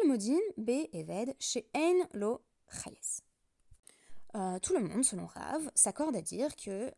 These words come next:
un esclave n'a pas de, euh, lignée, dirtiv, shvu lachem po im hachamor, comme il est dit, euh, quand Abraham s'adresse à ses esclaves, restez avec l'âne, euh, am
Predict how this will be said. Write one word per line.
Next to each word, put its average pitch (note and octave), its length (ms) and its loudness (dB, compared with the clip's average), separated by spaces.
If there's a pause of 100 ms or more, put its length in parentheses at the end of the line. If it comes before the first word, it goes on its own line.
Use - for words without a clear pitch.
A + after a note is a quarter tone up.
un G3+ 320 -2
esclave G3 500 -6 (420)
n'a F#3 180 -4 (100)
pas D4 380 2
de, G#3+ 520 2
euh, D#3+ 140 -6
lignée, F3 360 -2
dirtiv, F4+ 560 4 (300)
shvu D#4+ 300 0
lachem A#3 500 -2
po A#3+ 300 2
im G#3+ 180 -2
hachamor, F#3+ 480 -6
comme F#3+ 120 -2
il E3+ 80 -4
est E3+ 40 -6
dit, G3 380 -2
euh, - 360 -12 (100)
quand F#3 120 -12
Abraham F3+ 320 -6
s'adresse F3 400 -6
à - 80 -16
ses F#3 400 -6
esclaves, E4 400 -2 (320)
restez B3 300 4
avec - 200 -6
l'âne, E4+ 200 -2 (840)
euh, F3 360 -2 (120)
am D#4+ 240 4